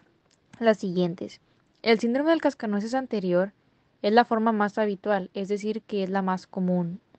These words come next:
de este síndrome, y se da cuando la compresión de la vena renal izquierda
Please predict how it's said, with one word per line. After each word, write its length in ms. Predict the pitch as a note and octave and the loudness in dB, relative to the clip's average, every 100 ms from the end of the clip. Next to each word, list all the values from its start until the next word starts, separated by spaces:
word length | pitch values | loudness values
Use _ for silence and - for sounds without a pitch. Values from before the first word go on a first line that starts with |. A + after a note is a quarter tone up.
| _ - | _ -4
de 180 | F3+ | -2
este 220 | E3+ - F3+ | -2 -4 -6
síndrome, 460 | A#3 A#3+ F#3+ E3+ - _ _ _ - | -4 -2 -2 -6 -14 _ _ _ -4
y 120 | A3+ | 2
se 120 | A3+ | 4
da 200 | G3 G3+ | 6 4
cuando 280 | - A#3+ A3+ | 2 -2 -2
la 120 | G3+ | -4
compresión 600 | - F3+ F3+ - G#3+ G3+ | -6 -8 -10 -4 -4 -2
de 80 | F#3 | -2
la 160 | F3 | -2
vena 240 | F3 F3+ G3 | -2 -2 -2
renal 320 | G3 G3 F#3 | -2 -2 -2
izquierda 640 | G3+ - A3 G#3+ G3+ A3 | -4 -6 -2 0 0 -6